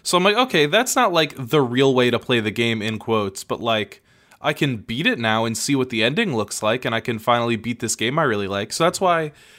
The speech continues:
I like it for that. I have beat Sonic Two before, but I did use rewinds, so I guess that doesn't count.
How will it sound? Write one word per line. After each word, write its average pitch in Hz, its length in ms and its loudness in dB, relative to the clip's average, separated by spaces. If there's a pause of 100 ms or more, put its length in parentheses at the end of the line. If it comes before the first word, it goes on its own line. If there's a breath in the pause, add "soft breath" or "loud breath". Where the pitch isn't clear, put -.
(140 loud breath)
I 135 120 0
like 143 180 0
it 127 60 -8
for 120 160 -4
that. 104 200 0
I 120 120 0
have 156 260 -2
beat 190 220 -4
Sonic 147 400 0
Two 127 240 -2
before, 107 480 -2
but 113 180 -2
I 110 60 2
did 120 200 -2
use 113 220 -4
rewinds, 101 800 -2
so 120 200 0
I 113 100 4
guess 120 220 0
that 104 200 -2
doesn't 104 340 0
count. 90 380 -8